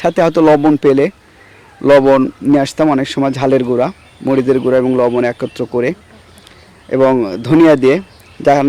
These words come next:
নাম দিতাম সজের গুঁড়া। এটা দিয়ে আমরা এই অসংখ্য আম গাছ থেকে আমরা দুপুর সময়, মানে, চুরি করে নিয়ে আসছি বিভিন্ন, মানে, লোকের কাছ থেকে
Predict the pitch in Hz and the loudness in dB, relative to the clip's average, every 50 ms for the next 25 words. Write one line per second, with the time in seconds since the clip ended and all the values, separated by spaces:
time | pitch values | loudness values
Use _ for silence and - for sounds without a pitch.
0 | 139 143 143 143 139 135 127 - 143 139 139 - - 160 147 147 143 131 117 117 | 2 2 2 2 2 0 0 0 -2 -2 -2 0 0 2 2 2 2 0 0 -2
1 | 95 78 - - - _ _ - _ - - - - _ - - _ - - - | -4 -6 -8 -12 -18 _ _ -20 _ -20 -20 -20 -20 _ -20 -20 _ -20 -20 -20
2 | - _ _ - 160 147 175 165 151 160 160 147 143 135 135 131 127 - - - | -20 _ _ -2 2 2 2 2 4 2 2 2 2 2 2 0 0 -4 -8 -16
3 | - _ - - - - - - - - - - - - 131 135 131 131 135 - | -20 _ -20 -20 -20 -20 -20 -20 -20 -20 -20 -20 -12 -2 2 2 4 4 2 2
4 | - 147 147 - 175 170 175 175 170 - - 151 135 123 117 95 - - - - | 0 -2 -2 0 2 2 2 2 2 0 0 0 0 0 -2 -4 -8 -14 -18 -20
5 | - - _ _ _ _ _ - _ - - - - 139 143 - - - 147 135 | -20 -20 _ _ _ _ _ -20 _ -20 -12 -2 0 0 0 0 -2 -4 -2 0
6 | 151 139 135 135 131 123 127 120 139 131 - - 127 123 120 156 - - - - | 0 0 2 0 0 -2 -2 -4 -4 -4 -4 -6 -6 -6 -6 -8 -10 -16 -20 -20
7 | _ - - - - - - - - - 127 127 123 120 - - 165 156 156 139 | _ -20 -20 -20 -20 -20 -20 -16 -8 -6 -2 -2 -2 -2 0 0 2 2 4 2
8 | 143 135 135 131 120 120 123 - - - - 131 123 127 120 117 120 120 120 120 | 2 2 2 0 0 -2 -6 -10 -10 -8 -6 -4 -4 -4 -4 -2 -2 -2 -2 -2
9 | 113 117 - - - - - - - - - _ - - - _ - - - - | -4 -6 -10 -16 -20 -20 -20 -20 -20 -20 -20 _ -20 -20 -20 _ -20 -20 -20 -20
10 | - - - - 117 113 113 113 104 120 123 - 127 120 113 113 117 - - - | -20 -18 -10 -6 -6 -4 -4 -4 -4 -4 -4 -2 -2 -2 -2 -4 -6 -8 -8 -10
11 | 123 - 123 | -8 -6 -6